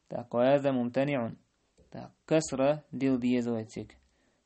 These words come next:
هنا يا تنسات ويسودشتك إذا كسر دو. وهذا ممتنع إذا، يعني، وزموجنهم دو بوردك.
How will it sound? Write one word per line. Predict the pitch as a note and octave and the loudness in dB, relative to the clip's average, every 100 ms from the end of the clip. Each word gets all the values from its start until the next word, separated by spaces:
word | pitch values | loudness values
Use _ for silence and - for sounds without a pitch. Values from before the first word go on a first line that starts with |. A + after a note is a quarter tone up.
| - | -8
هنا | B2+ B2 A#2+ B2+ | 0 0 0 0
يا | A#2+ C3+ D3 | 4 6 6
تنسات | C#3+ C3 A#2+ C3 C3+ C3 | 4 0 0 0 0 0
ويسودشتك | A#2+ A#2 A2+ A2+ A2+ A2+ A2+ A#2+ C3 D3 - _ _ - | -4 -4 -6 -6 -8 -8 -8 -2 -2 -4 -12 _ _ -10
إذا | C3 A#2+ B2 C3 C3+ _ _ _ _ | -6 -2 -2 -2 -6 _ _ _ _
كسر | - C3 - A#2 | -2 -2 -2 -10
دو. | G#2+ A2+ - _ - | -10 -12 -16 _ -2
وهذا | C3 C#3+ C#3+ | 2 4 4
ممتنع | C3+ A#2+ A#2 C3 C3 A2+ A2 - | 0 -2 -2 0 0 -2 -6 -10
إذا، | A#2 A#2+ B2+ C3+ - _ _ _ _ _ | -8 -4 -4 -6 -12 _ _ _ _ _
يعني، | A2+ A#2 | -8 -2
وزموجنهم | C3 B2+ A#2+ A2+ A2 A2 A2 G#2+ | 2 2 2 -2 -4 -8 -8 -10
دو | G#2+ | -10
بوردك. | A2+ G#2+ A2 | -10 -10 -12